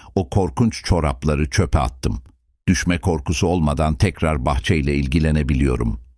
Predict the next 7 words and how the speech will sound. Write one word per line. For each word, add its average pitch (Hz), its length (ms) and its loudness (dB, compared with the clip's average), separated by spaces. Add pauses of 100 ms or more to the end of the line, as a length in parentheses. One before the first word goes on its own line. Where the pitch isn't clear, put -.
(260)
Yöntem, 82 600 2 (320)
yağı 98 380 2
ısıtın 101 680 0 (160)
ve 82 300 0
ayaklardan 87 840 0
dizlere 82 560 2
doğru 65 440 0